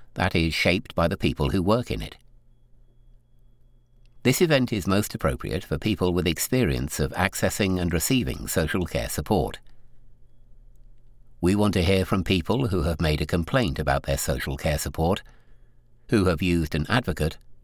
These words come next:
or who have moved from children's to adult social care support.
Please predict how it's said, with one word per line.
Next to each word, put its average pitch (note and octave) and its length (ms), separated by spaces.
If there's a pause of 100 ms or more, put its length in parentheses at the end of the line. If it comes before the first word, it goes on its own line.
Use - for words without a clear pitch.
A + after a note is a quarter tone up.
(720)
or C3+ 120
who D3 160
have D3 140
moved C3+ 280
from A2+ 160
children's A2 540
to - 180
adult - 320
social F2+ 340
care C2 220
support. G2+ 480